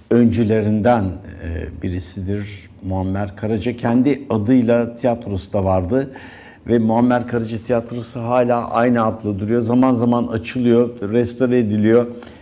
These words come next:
En son oraya Genci Arkal oyunu izlemiştim. Ee, İstiklal Caddesi üzerinde ama şu anda kapalı Karaca Tiyatrosu.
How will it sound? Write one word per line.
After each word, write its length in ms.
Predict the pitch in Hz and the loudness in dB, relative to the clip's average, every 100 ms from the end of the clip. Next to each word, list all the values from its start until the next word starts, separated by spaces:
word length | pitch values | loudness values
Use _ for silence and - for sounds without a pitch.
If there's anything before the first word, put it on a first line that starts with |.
| - - | -10 -2
En 100 | 123 | -2
son 300 | - 127 107 | 0 -2 0
oraya 300 | 110 117 107 | 0 0 0
Genci 340 | 113 110 117 | 0 0 2
Arkal 320 | 110 - 117 | 0 -2 -4
oyunu 300 | 107 107 107 | -2 -2 -2
izlemiştim. 640 | 90 87 95 92 - 113 107 - 90 | -2 -4 -6 -6 -6 -8 -8 -10 -6
Ee, 440 | 90 90 87 82 - - - - - - _ _ _ _ - | -4 -2 -4 -6 -8 -14 -20 -20 -20 -20 _ _ _ _ -12
İstiklal 480 | - 104 107 113 98 | -10 -8 -2 0 2
Caddesi 500 | 104 87 101 - 80 | -2 -2 -6 -6 -6
üzerinde 720 | 92 101 92 90 113 117 - 113 | -4 -2 -2 0 0 -2 -6 -6
ama 160 | 107 | -6
şu 160 | 104 107 | -6 -6
anda 320 | 87 107 101 | -6 -8 -8
kapalı 560 | 104 - 107 113 - - | -10 -4 -2 -2 -4 -6
Karaca 420 | 98 87 87 85 | -6 -4 -6 -6
Tiyatrosu. 720 | 98 85 - 90 - 127 | -6 -6 -8 -8 -2 -2